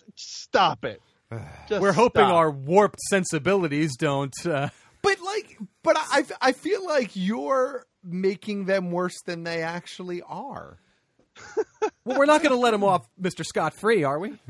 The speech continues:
Speaker 2: Apparently
Speaker 1: No.
Speaker 2: not. Apparently
Speaker 1: No,
Speaker 2: not.
Speaker 1: you should beam
Speaker 3: Oh,
Speaker 1: us out of this
Speaker 3: oh,
Speaker 1: conversation.
Speaker 3: Jesus Christ.
Speaker 2: <sighs> Time Bandits.
Speaker 3: Make it so.
Speaker 2: The T V series is heading to Apple's streaming service.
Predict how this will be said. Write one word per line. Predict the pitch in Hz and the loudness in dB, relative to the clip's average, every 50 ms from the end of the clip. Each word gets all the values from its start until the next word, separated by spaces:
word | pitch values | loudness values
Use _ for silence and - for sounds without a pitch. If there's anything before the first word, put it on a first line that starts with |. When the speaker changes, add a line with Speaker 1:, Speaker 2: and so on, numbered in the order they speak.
| 113 101 - _ _ - 104 95 - | -18 -18 -18 _ _ -18 -18 -18 -18
Speaker 2:
Apparently | - 104 98 - - 120 151 170 190 | -20 -20 -10 -6 -4 0 4 6 6
Speaker 1:
No. | 254 302 285 240 202 180 147 117 | 8 8 8 8 8 6 2 0
Speaker 2:
not. | 101 101 - _ _ _ _ _ _ _ _ _ _ _ _ | -4 -8 -14 _ _ _ _ _ _ _ _ _ _ _ _
Apparently | - - - 101 110 151 160 | -20 -18 -12 -8 -4 -2 0
Speaker 1:
No, | 160 147 127 | 2 0 0
Speaker 2:
not. | 82 78 78 78 180 | -2 -8 -10 -4 -2
Speaker 1:
you | 220 233 | -2 0
should | - 254 220 180 151 131 | 2 2 0 0 0 -2
beam | - 208 220 226 226 208 | 0 2 4 4 6 6
Speaker 3:
Oh, | 190 | 6
Speaker 1:
us | 180 170 - - | 6 6 4 4
out | 160 160 170 165 160 | 4 6 6 6 4
of | 156 | 2
this | 156 160 151 - | 0 -2 -4 -4
Speaker 3:
oh, | - | -2
Speaker 1:
conversation. | 160 156 151 139 143 139 - - 151 165 165 - - 113 104 | 0 0 0 0 -2 -4 -2 -2 -2 0 -2 -2 -4 -6 -8
Speaker 3:
Jesus | - - - - 175 165 - - | -10 -12 -14 -16 -16 -16 -18 -20
Christ. | - - - - 127 151 165 170 160 170 160 131 113 110 101 | -20 -20 -20 -20 -18 -14 -12 -8 -8 -6 -6 -6 -8 -10 -12
Speaker 2:
<sighs> | 98 92 - - - - | -14 -16 -18 -20 -20 -8
Time | - 214 240 294 349 370 339 269 | -4 -2 0 0 0 0 0 2
Bandits. | 202 220 208 196 185 170 156 147 135 113 - | 4 4 4 4 2 0 -2 -4 -6 -6 -6
Speaker 3:
Make | 190 180 160 - - | -6 -6 -6 -6 -6
it | 147 135 - - - - - | -8 -8 -10 -12 -16 -16 -16
so. | 160 139 135 147 143 - _ _ _ _ _ | -16 -14 -14 -14 -16 -18 _ _ _ _ _
Speaker 2:
The | - 156 | -8 -8
T | 143 - - 196 214 220 | -8 -8 -6 -6 -4 -4
V | 208 233 233 220 | -4 -4 -4 -4
series | - - - 180 151 147 139 131 127 117 113 | -4 -4 -2 -2 -2 -2 -2 -4 -6 -8 -8
is | 131 120 - | -10 -10 -8
heading | 135 160 175 202 202 - | -6 -4 -4 -4 -6 -8
to | - - - - | -8 -10 -6 -4
Apple's | 160 170 - - 185 156 - | -4 -4 -4 -6 -10 -10 -12
streaming | - - 180 185 202 202 180 156 131 | -10 -8 -8 -6 -6 -6 -8 -8 -8
service. | - - 135 127 117 107 95 | -6 -6 -6 -6 -6 -8 -12